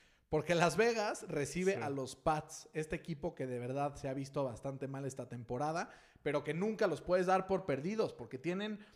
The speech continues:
Speaker 1: algo de talento en defensiva y tienen una mente defensiva espectacular contra un equipo que en ofensiva no es muy brillante. Además, si alguien conoce a Josh,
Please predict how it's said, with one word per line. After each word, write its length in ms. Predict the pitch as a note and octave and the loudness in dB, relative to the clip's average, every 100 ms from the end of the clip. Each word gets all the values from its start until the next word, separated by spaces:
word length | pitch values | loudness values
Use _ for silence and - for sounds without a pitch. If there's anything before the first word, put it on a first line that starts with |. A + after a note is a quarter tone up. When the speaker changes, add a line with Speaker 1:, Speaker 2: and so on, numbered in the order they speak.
| - _ | -20 _
Speaker 1:
algo 240 | D#3+ F3 | 2 4
de 60 | F3 | 4
talento 320 | C#3 D3 D3+ | 2 0 -2
en 60 | D3 | -2
defensiva 500 | A#2+ A#2 A2+ D#3+ E3+ | -4 -6 -4 0 2
y 60 | |
tienen 180 | D3 C#3 | 2 0
una 120 | C#3 | 0
mente 340 | C3 D#3 E3 D3 | 0 0 2 0
defensiva 480 | B2 A#2 A2+ C#3 B2+ | 0 -4 -4 0 0
espectacular 760 | - A2+ A2+ - B2 C#3+ A3 - - | -2 -8 -10 -2 2 2 0 -8 -8
contra 280 | - G3+ A3+ | 0 4 4
un 100 | G#3+ | 2
equipo 280 | F#3 F#3 F#3 | -2 -2 -2
que 100 | E3 | -2
en 60 | |
ofensiva 440 | C3+ A#2+ A#2 C3+ B2+ | -2 -4 -2 -2 0
no 200 | C3+ C3+ | -2 -2
es 120 | C3 | -2
muy 160 | C3+ A#2+ | -4 -4
brillante. 480 | B2+ D3+ F#3+ F3+ - | -4 -4 -6 -8 -6
Además, 680 | C3 C#3+ C#3+ D#3 G3 G#3+ - - _ _ | -2 0 2 2 0 -2 -10 -20 _ _
si 180 | - C3+ | -2 2
alguien 240 | C#3+ B2 | 2 0
conoce 320 | G#2 A2+ A2 | -6 -10 -10
a 40 | G#2 | -10
Josh, 180 | A#2 G#2+ | -10 -10